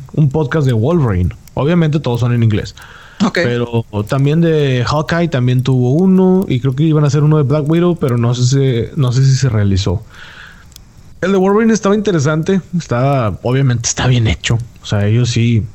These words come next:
Speaker 1: Pinche producción mamalona.
Speaker 2: Sí.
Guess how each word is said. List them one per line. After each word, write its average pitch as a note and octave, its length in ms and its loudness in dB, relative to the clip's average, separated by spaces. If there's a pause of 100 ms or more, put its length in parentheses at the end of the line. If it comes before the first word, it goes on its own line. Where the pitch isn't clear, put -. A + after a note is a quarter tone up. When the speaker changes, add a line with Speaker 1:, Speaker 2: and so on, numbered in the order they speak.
(1080)
Speaker 1:
Pinche A2+ 300 2
producción A#2 340 0
mamalona. B2 540 0 (300)
Speaker 2:
Sí. D3 140 -4